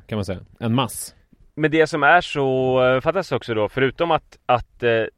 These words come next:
Speaker 2: det är någonting som jag verkligen skulle vilja se och att Iris känner lika starkt, alltså det är ju så här, fan nu blir det kanske lite idylliskt igen, så, eh, nu kanske det kommer kräkas, men det, det är ju jävligt starkt att jag, jag minns det så väl från min barndom och hon är exakt lika gammal som jag var när jag såg det.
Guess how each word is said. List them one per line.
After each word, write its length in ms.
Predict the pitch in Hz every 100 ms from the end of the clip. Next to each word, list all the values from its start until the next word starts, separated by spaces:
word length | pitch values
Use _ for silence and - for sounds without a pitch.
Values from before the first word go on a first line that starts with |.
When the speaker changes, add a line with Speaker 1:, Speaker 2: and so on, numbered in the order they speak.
| -
Speaker 2:
det 200 | 110 113
är 260 | 104 101
någonting 300 | 98 101 101
som 100 | 101
jag 180 | 98 95 -
verkligen 500 | 135 110 95 - 98
skulle 160 | - 98
vilja 140 | 101
se 340 | - 98 110 113
och 320 | - 113 - 113
att 280 | 107 - -
Iris 320 | 131 143 135
känner 180 | 110 104
lika 180 | 98 101
starkt, 400 | - 139 98 -
alltså 180 | 80 73 73 -
det 140 | 104
är 120 | 120 120
ju 160 | 113
så 120 | 104 101
här, 240 | 98 95 - -
fan 160 | - 127
nu 100 | 151
blir 140 | 151 151
det 60 |
kanske 340 | - 143 123 139
lite 160 | 127
idylliskt 320 | 101 101 98
igen, 280 | 104 107 143
så, 140 | 117 104
eh, 800 | 87 - - - 104 101 101 -
nu 100 | 104
kanske 180 | - 98
det 40 |
kommer 220 | 98 98 92
kräkas, 580 | - 101 92 120 123
men 200 | - 117
det, 100 | 110 -
det 120 | 120
är 100 | 131
ju 160 | 151
jävligt 360 | 135 127 101 101
starkt 440 | - 185 135 104
att 260 | 104 - _ _
jag, 360 | - 117 120 107 -
jag 220 | - 120
minns 280 | 120 147 156
det 100 | 120
så 140 | -
väl 240 | 104 104 98
från 160 | 98
min 160 | 98 98
barndom 440 | 101 101 104 127
och 200 | 95 101
hon 200 | - 98
är 40 | 95
exakt 260 | - 98
lika 200 | - 90
gammal 280 | 92 95 90
som 120 | 92
jag 140 | 113 113
var 100 | 87
när 80 | 87
jag 80 |
såg 260 | - 151 98
det. 180 | -